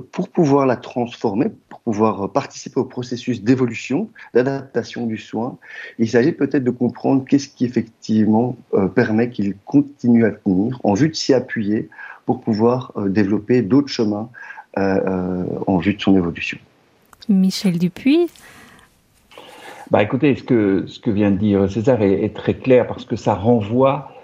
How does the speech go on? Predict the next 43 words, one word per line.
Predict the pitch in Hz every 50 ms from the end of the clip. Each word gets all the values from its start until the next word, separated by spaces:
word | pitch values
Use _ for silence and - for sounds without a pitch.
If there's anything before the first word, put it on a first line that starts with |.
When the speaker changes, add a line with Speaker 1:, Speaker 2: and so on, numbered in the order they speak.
| - - - - - -
Speaker 3:
euh, | 104 101 98 98 95 - - - -
à | - 107
un, | 107 107 107
à | - 104
un | 110 110 110
processus, | - - 139 120 - 143 120 - - - 139 139 135 - - - - - - _ -
au | 113
fond, | - - 147 -
qu'on | 151 139 123
pourrait | 131 127 123
dire | 123 127 135 120
de | 113 117
résistance | 110 123 110 110 117 107 - - 131 127 - -
ou | 123 107
de | 110 110
survie, | - - - 113 92 104 104 117 135 139 131 - - - - - - - -
et, | - 110 113 110 104 92 - - - 113 110 107 104 -
et | -
le, | 98 101 110 110 -
le | 123 120 113
titre | 117 165 151 147 - 127
que | 117 - 127
vous | 104 110 107 107
aviez | 104 90 113 113 101
choisi | 95 - 113 107 104 107 127 120 104
est | 101
vraiment | 95 104 110 123 131 127
magnifique | 120 117 120 117 - - 147 131 -
parce | 120 107 -
qu'on | - - 107 - - 117 113
se | 110 - 123
dit | 113 113 147 139
un | 127 -
peu | - 190
comme | 180 180 160 135
dans | 131 127
une | 113 120 117 110
chanson | - 131 117 95 131 123
populaire, | 107 113 113 - 123 117 139 123 110
à | 104
quoi | - - 127 113
ça | - - 113
tient ? | 107 - - 110 98 95 101